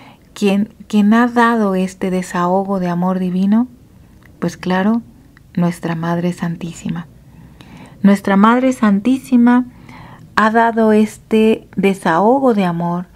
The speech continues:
y ha suplido, suple, suplió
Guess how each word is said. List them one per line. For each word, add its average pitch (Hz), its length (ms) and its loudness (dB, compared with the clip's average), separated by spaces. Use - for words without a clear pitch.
y 208 140 0
ha 226 120 2
suplido, 240 720 0
suple, 302 580 2
suplió 202 760 0